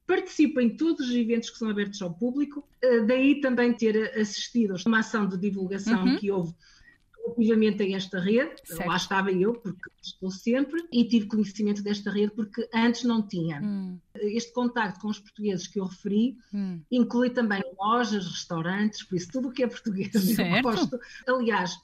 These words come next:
Speaker 1: com muita pena, eh, ao fim de algum tempo, apercebi-me que afinal somos muitos, mas que não havia muito contacto entre os portugueses.
Speaker 2: Hum.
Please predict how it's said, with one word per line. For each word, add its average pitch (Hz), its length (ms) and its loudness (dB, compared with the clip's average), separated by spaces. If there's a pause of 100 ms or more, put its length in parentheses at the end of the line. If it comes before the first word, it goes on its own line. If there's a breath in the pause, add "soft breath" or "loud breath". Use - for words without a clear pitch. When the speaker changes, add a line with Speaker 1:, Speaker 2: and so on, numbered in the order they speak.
Speaker 1:
com 302 100 0
muita 294 340 2
pena, 185 540 0
eh, 208 160 -4
ao 247 120 0
fim 311 200 0
de 277 60 2
algum 247 260 2
tempo, 185 440 -4 (380)
apercebi-me 277 600 0
que 294 160 -2
afinal 294 560 2
somos 370 400 -2
muitos, 214 640 2 (420)
mas 285 160 2
que - 100 -8
não 330 200 0
havia 311 320 4
muito 311 340 -2
contacto 285 840 -4 (120)
entre 262 200 0
os - 60 -16
portugueses. 240 680 -4
Speaker 2:
Hum. 202 380 -4